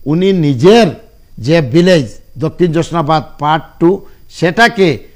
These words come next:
নিজের পুরানা গাঁও পঞ্চায়েতে রাখতে পারেননি। আর আমাকে বলছেন বিজেপির সঙ্গে মিলে, আমি যদি বিজেপির সঙ্গে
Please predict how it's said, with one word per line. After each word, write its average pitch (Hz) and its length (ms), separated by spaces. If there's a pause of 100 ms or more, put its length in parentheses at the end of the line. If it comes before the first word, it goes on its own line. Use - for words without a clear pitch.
(180)
নিজের 135 340
পুরানা 160 440
গাঁও 143 200
পঞ্চায়েতে 139 500
রাখতে 123 400
পারেননি। 113 600 (360)
আর 120 100
আমাকে 170 360
বলছেন 185 440
বিজেপির 165 400
সঙ্গে 180 360
মিলে, 151 320
আমি 147 260
যদি 185 220
বিজেপির 175 400
সঙ্গে 190 380